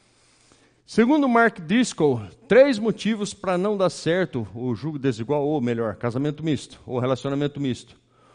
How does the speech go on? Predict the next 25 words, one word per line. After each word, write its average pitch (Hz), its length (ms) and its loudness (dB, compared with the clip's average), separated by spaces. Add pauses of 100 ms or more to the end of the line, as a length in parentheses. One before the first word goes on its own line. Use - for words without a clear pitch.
(160)
O 170 120 0
não 226 220 4
cristão 208 520 0
não 196 160 -2
tem 208 160 0
a 208 100 2
mínima 240 440 0
condição 165 500 -4
de 160 60 -2
entender 156 500 0
quem 196 140 -2
você 180 320 -4
é, 117 160 0
por, - 400 -10
por 165 460 -6
não, 190 280 0
por - 320 -10
que 147 240 -6
não 117 240 -6
conhecer, 110 420 -8
não? 98 100 -6
Por 160 300 -2
não 175 300 2
conhecer 170 580 -2
Jesus 139 600 -6